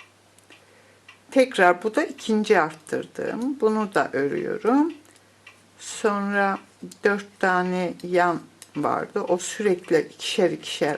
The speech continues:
artacak her sırada. Onu ördüm. Bu diğer arttırdığım. Bunu da örüyorum.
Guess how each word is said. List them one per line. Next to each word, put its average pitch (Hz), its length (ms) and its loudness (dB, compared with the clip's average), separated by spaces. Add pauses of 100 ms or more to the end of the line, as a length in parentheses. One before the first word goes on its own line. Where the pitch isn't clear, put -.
artacak 156 680 -4
her 151 180 -8
sırada. 190 800 -2 (680)
Onu 208 280 2
ördüm. 160 680 2 (480)
Bu 208 200 0
diğer 196 440 4
arttırdığım. 165 960 -2
Bunu 180 300 -2
da - 80 2
örüyorum. 202 840 -4